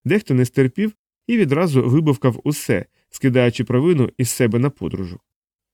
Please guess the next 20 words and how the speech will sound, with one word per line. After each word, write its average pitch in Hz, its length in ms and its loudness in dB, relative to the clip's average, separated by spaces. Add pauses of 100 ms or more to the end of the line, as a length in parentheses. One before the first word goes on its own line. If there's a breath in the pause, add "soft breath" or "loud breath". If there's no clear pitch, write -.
(120)
«Совісті 135 580 2
у - 20 4
вас 123 200 0
немає», 127 440 0 (320)
гриміла 120 400 4
директриса, 117 640 -2 (240)
тоді 123 220 -2
як 123 200 2
увесь 120 340 0
курс 156 400 -4
стояв, 131 460 0 (260)
низько 135 300 0
схиливши 113 460 -2
голови. 98 420 -4 (360)
«Вона 143 240 4
сирота, 143 520 2
у 123 80 4
неї 143 160 4
золота 147 400 2
душа, 143 420 0